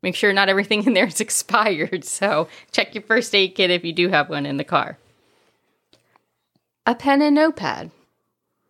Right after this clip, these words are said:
This may seem ridiculous when everybody has smartphones and you're like, "Why would I need that?" I swear I end up using it on every road trip for some reason or another.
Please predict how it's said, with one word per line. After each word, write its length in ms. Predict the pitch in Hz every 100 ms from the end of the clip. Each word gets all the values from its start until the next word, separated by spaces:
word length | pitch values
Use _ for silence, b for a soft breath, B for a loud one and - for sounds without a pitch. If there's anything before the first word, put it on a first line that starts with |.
| _ _ _
This 240 | 214 226 247
may 140 | 262
seem 220 | 254 240
ridiculous 540 | 208 202 202 240 240 240
when 120 | 180
everybody 340 | 170 180 185
has 160 | 190 160 -
smartphones 720 | 175 151 196 196 208 226 -
and 100 | 180
you're 80 | 180
like, 140 | 175 165
"Why 160 | 160
would 100 | 175
I 100 | 180
need 200 | 160 165
that?" 280 | 190 196 196 b b b b _ -
I 80 | -
swear 360 | - 320 339
I 60 | 285
end 180 | - 240
up 120 | -
using 340 | 208 220 220
it 120 | 180 175
on 120 | 170
every 300 | 180 190 185
road 240 | 170 180
trip 260 | - 170 -
for 120 | 175
some 380 | - - 196 190
reason 420 | 180 180 175 165
or 120 | 156
another. 480 | 147 147 139 - 165